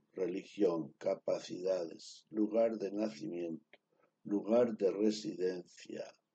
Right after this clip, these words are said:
y tantas otras no pueden anteponerse o utilizarse para justificar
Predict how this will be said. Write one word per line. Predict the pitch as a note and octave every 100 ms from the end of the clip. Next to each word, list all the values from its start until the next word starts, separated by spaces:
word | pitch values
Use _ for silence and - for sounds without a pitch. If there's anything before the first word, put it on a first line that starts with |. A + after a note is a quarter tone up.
| _ _ _ - - _
y | G#2+ G2+
tantas | C#3 D3 D3 B2+ G#2+
otras | G#2+ G#2+ F#2+ E2+ G#2 - - _ _ _ _ _ _
no | - G#2+ A2
pueden | C#3 D3+ D3+ C3
anteponerse | A#2+ A2 G#2+ G#2 G2+ A#2 A2+ G#2+ - G2+ G2 - G2
o | G2
utilizarse | G2+ G2+ G#2 G#2 G2 F#2 G#2 A2 G#2+ - - F2 F2 G2+ G#2+ - _ - _ _
para | - E2 G2
justificar | A2+ A2 - B2 A2+ A#2 G#2+ C3 C3+